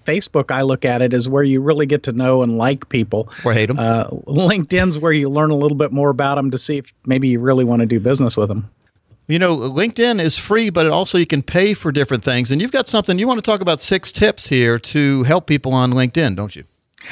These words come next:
Speaker 1: I do. And you mentioned something there that I think very worthwhile focusing on for a moment. It's free.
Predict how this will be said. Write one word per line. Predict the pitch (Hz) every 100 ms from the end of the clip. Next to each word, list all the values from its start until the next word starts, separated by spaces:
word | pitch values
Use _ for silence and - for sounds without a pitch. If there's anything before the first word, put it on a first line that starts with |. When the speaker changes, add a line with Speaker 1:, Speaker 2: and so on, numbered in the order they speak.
| -
Speaker 1:
I | 185
do. | 254 277 165 123
And | 156 170
you | 247
mentioned | 214 214 - 156 147
something | - 160 143 151
there | 143 143
that | 127
I | 123
think | 123 143 - _
very | 135 151 147
worthwhile | 131 139 - 135 131 123 117 -
focusing | 123 160 - 123 113
on | 110
for | 120
a | 107
moment. | 104 98 -
It's | 156 -
free. | - - 208 147 101